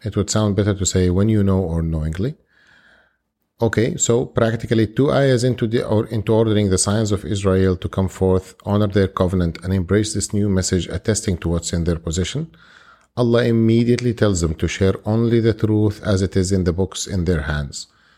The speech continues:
Nothing but the truth. Specifically, don't package falsehoods with the truth. It is one thing to say, "Don't withhold the truth."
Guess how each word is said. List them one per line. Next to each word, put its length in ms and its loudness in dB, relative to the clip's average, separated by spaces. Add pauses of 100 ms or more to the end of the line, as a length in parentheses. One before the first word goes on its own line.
(200)
Nothing 480 0
but 160 0
the 80 2
truth. 480 -8 (260)
Specifically, 880 -2 (440)
don't 380 0
package 380 0
falsehoods 640 -2
with 120 -2
the 100 0
truth. 480 -6 (340)
It 100 0
is 140 4
one 120 2
thing 160 0
to 120 2
say, 240 4
"Don't 260 0
withhold 380 2
the 60 -2
truth." 380 -4